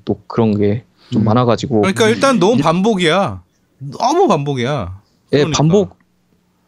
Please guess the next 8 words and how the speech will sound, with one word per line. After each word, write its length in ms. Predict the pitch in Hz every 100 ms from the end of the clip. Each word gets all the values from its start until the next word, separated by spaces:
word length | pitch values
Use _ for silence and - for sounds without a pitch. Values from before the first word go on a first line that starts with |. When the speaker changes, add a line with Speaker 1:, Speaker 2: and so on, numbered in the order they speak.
| _ _ _ _ _ _ _ - - _ _ _ -
Speaker 1:
예, 120 | 131
반복. 500 | - 131 127 104 - -
Speaker 3:
근데 200 | 226 247
그게 460 | 196 208 262 233 135
일주일에 500 | 113 240 240 294 262
한 140 | 254
번씩이잖아요. 1200 | 277 277 247 208 175 139 123 120 127 123 92 85 87 _ _ _ -
Speaker 1:
예. 200 | 120